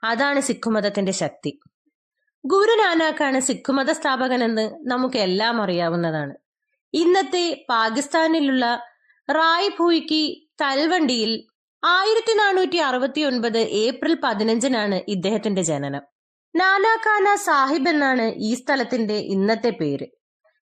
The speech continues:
ഹിന്ദു കുടുംബത്തിലായിരുന്നു ഗുരുനാനാക്ക് ജനിച്ചത്.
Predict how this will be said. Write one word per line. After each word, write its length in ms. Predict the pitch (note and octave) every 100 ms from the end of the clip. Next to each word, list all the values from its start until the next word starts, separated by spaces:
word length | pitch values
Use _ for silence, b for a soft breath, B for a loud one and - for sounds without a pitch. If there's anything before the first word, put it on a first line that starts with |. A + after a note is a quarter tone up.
| _
ഹിന്ദു 380 | G4 G4+ A4 B4
കുടുംബത്തിലായിരുന്നു 960 | G4+ E4 E4+ F4 D4+ A#3+ A3+ A3 G#3 G3+
ഗുരുനാനാക്ക് 600 | G3 G3+ A3+ A3+ A3 G#3+
ജനിച്ചത്. 500 | F3+ D#3 D3 D#3 D3+